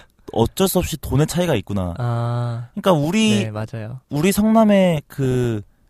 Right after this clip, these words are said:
Speaker 1: 외국인 선수 조르-, 조르징요였나요?
Speaker 2: 네.
Speaker 1: 아, 미치겠어요, 보고 있으면. <laughs> 답답해 죽을 것 같아요.
Speaker 2: 네.
Speaker 1: 근데 상대팀의
Speaker 2: 굴라트.
Speaker 1: 외국인 선수 굴라르가
Speaker 2: 네.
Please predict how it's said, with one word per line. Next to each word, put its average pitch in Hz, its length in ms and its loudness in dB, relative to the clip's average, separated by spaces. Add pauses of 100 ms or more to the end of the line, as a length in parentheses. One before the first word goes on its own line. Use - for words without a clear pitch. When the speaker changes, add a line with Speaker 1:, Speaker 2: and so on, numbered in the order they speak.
(180)
Speaker 1:
외국인 147 320 0
선수 123 380 -2
조르-, 131 320 0 (100)
조르징요였나요? 123 840 0
Speaker 2:
네. 113 560 -8 (560)
Speaker 1:
아, 220 240 -2
미치겠어요, 185 520 4
보고 147 240 4
있으면. 127 640 6
<laughs> - 0 -
답답해 220 420 4
죽을 170 260 0
것 240 120 6
같아요. 131 800 6 (1800)
Speaker 2:
네. 117 360 -14
Speaker 1:
근데 180 220 2
상대팀의 202 840 0 (440)
Speaker 2:
굴라트. 120 220 -6
Speaker 1:
외국인 147 140 -2
선수 139 280 -2
굴라르가 127 920 0 (100)
Speaker 2:
네. 107 340 -16